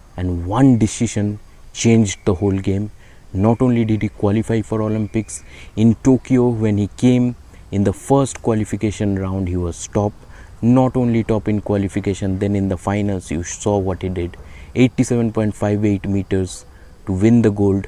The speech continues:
His second best throw was also eighty-seven point zero three. None of the other throwers could achieve these two marks. So that was a champion stuff. But what the story which made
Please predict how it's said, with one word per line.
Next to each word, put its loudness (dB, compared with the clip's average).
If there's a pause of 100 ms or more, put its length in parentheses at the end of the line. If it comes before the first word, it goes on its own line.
(280)
His -4
second 0
best -2
throw -2
was -2
also -6 (720)
eighty-seven 0 (100)
point -4
zero -2
three. -8
None 0 (100)
of -6
the -6
other -4
throwers -4
could -8
achieve -4
these -4
two -6
marks. -10 (340)
So -6 (160)
that -10
was -4
a -8
champion -2
stuff. -12 (300)
But -6
what -2 (500)
the -10
story 0 (520)
which -4
made 2